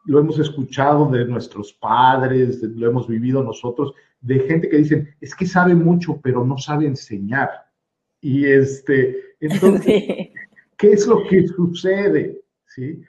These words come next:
Speaker 1: Eso es precisamente nuestra área de experiencia. Nosotros te enseñamos cómo enseñar. Ese, por eso nuestra iniciativa es Train the Trainer. O sea,
Speaker 2: Ujú.
Speaker 1: te en-, entrenamos al entrenador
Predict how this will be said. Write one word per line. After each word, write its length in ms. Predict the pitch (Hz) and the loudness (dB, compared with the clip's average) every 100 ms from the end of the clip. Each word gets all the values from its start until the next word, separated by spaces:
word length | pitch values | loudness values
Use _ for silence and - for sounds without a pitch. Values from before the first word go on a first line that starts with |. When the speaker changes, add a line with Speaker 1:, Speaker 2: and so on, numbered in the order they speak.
| _ _ _ _ _ - | _ _ _ _ _ 0
Speaker 1:
Eso 260 | 196 202 | 2 2
es 60 | 226 | 0
precisamente 840 | - 180 214 - 190 190 180 175 185 | -2 -4 -4 -6 -6 -4 -6 -6 -4
nuestra 480 | 160 147 - 147 | -4 -6 -2 0
área 240 | 151 156 160 | 2 2 2
de 100 | 151 | 2
experiencia. 840 | 135 - 139 143 160 147 - - - _ _ - | -2 -6 -4 -2 -2 -2 -6 -16 -18 _ _ -6
Nosotros 680 | 147 151 147 190 190 202 - | 2 2 2 -4 -4 -6 -4
te 60 | 160 | -4
enseñamos 680 | 147 147 139 151 151 151 | -2 -4 0 0 0 -2
cómo 280 | - 151 135 | -2 -2 0
enseñar. 720 | 131 123 117 123 131 104 - _ _ _ - | 0 -4 -4 0 0 -2 -10 _ _ _ -8
Ese, 360 | 135 127 156 | -6 0 -2
por 160 | - 143 | 0 0
eso 320 | 170 190 160 - - | 4 2 2 -4 -14
nuestra 360 | 170 143 139 147 | -4 -2 0 0
iniciativa 560 | 143 135 143 135 156 160 | 0 0 -2 0 2 2
es 180 | - | 0
Train 380 | - 151 151 151 - | 0 2 2 0 -2
the 80 | 135 | -4
Trainer. 640 | - 175 156 113 104 - _ | 2 2 2 0 -6 -10 _
O 80 | 127 | -12
sea, 200 | 160 135 | -4 -4
Speaker 2:
Ujú. 80 | - _ _ | -4 _ _
Speaker 1:
te 80 | 165 | 0
en-, 180 | 147 151 | 0 0
entrenamos 640 | 156 147 160 160 196 240 190 | 0 2 2 2 2 0 0
al 100 | 165 | 0
entrenador 720 | 143 135 135 127 135 143 | 0 -2 -2 -2 -2 -2